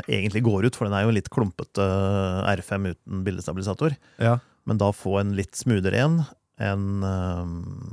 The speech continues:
Speaker 1: bedre kjøling,
Speaker 2: Ja.
Speaker 1: og, og de tingene som R fem C har, men kanskje åtte K seksti P og støtte for X L R og så videre.
Speaker 2: Hvordan gjør de det med batteri da?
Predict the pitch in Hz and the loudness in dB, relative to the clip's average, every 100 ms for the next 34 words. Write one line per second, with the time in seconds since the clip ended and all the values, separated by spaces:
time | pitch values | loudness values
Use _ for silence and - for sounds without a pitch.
0 | - - 110 - _ _ _ - 123 110 | -14 -18 -20 -20 _ _ _ -14 0 2
1 | 104 107 113 135 160 - _ 110 - _ | 2 4 4 4 2 -2 _ -2 -2 _
2 | _ _ _ 101 98 98 101 98 92 92 | _ _ _ -4 0 0 0 0 0 0
3 | 92 92 90 - - 110 104 98 98 101 | 0 -2 -2 -6 -6 -4 -2 0 0 -2
4 | - 92 95 101 - 101 98 104 92 95 | -2 -2 0 -2 -2 -2 -2 -2 -4 -6
5 | 98 98 98 165 165 _ _ _ 107 104 | -6 -4 0 0 -2 _ _ _ -2 0
6 | 101 127 104 - - - 107 98 - 98 | 0 -2 -2 -2 -4 -2 -2 -4 -8 0
7 | 127 147 - 98 92 92 98 98 - 95 | 2 2 2 2 2 2 0 0 -2 -6
8 | - - 98 95 92 92 95 95 95 92 | -8 -6 -4 -4 -4 -4 -4 -4 -4 -4
9 | 90 107 107 104 127 143 - - _ _ | -4 -6 -4 -2 -2 -4 -8 -20 _ _
10 | - _ _ _ - 123 131 139 120 113 | -20 _ _ _ -2 2 4 6 6 6
11 | 113 113 107 104 117 90 104 104 | 4 4 2 0 0 0 0 0